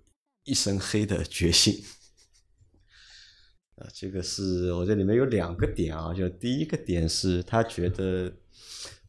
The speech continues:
这个节目听的时间长之后啊，他的想法和老秦想法出奇的一致啊。其实我倒是在想在这里解释一下，说一下这个情况是这样的。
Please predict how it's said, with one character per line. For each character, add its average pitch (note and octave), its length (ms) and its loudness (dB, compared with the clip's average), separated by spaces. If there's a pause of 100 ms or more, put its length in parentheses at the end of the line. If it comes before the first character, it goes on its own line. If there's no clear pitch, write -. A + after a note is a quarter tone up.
(200)
这 - 100 -6
个 G#2 60 -2
节 G2 160 0
目 A2 120 4
听 A2+ 180 -2
的 A2+ 60 4
时 G#2+ 160 0
间 A2 180 0
长 F2+ 260 -4
之 A2+ 140 -8
后 A2 200 -4
啊， F2 140 -10
他 A2+ 120 -12
的 G#2+ 100 -6
想 E2+ 320 -2
法 - 340 -8 (160)
和 G2+ 200 -4
老 F2 160 2
秦 G2+ 180 -2
想 F2+ 180 -4
法 - 360 -10 (400)
出 - 200 -2
奇 - 160 -4
的 G#2 120 0
一 E2+ 160 -4
致 - 220 -8
啊。 D#2 140 -6
其 D#2+ 120 -4
实 - 100 -2
我 G2 220 4
倒 D3+ 160 4
是 - 120 -2
在 B2+ 160 0
想 F#2+ 220 0
在 A#2+ 100 4
这 A#2+ 120 0
里 A#2 80 2
解 E2+ 320 0
释 F#2+ 200 2
一 - 40 4
下， E2+ 340 -2
说 A#2+ 180 2
一 B2 60 4
下 A2 140 0
这 - 100 -6
个 A2+ 80 -4
情 - 320 -4
况 A2+ 160 0
是 G#2+ 100 -4
这 B2 120 -4
样 A2+ 180 0
的。 - 180 -12